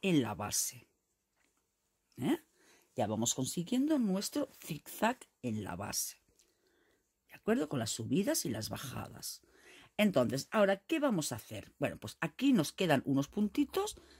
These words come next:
Vamos a tejer uno para que nos quede recto. ¿Eh? Y, ay, he hecho punto bajo, perdón. Tengo que hacer punto alto. Hacemos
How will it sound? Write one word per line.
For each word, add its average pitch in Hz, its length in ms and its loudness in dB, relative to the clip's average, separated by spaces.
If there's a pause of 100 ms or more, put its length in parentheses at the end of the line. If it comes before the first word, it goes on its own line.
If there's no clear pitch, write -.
(140)
Vamos 151 260 2
a 156 100 2
tejer - 400 -2 (160)
uno 143 320 4
para 113 160 -2
que 113 100 -2
nos 104 160 -2
quede 107 300 -4
recto. 370 580 -4 (2250)
¿Eh? 233 240 0 (260)
Y, 294 280 2 (160)
ay, 123 260 -4
he 127 60 0
hecho 123 180 -4
punto 127 340 2
bajo, 104 340 -4
perdón. 113 440 -8 (100)
Tengo 117 160 -2
que - 80 -2
hacer 156 220 -4
punto 101 420 -8
alto. - 400 -16 (1800)
Hacemos 117 560 -2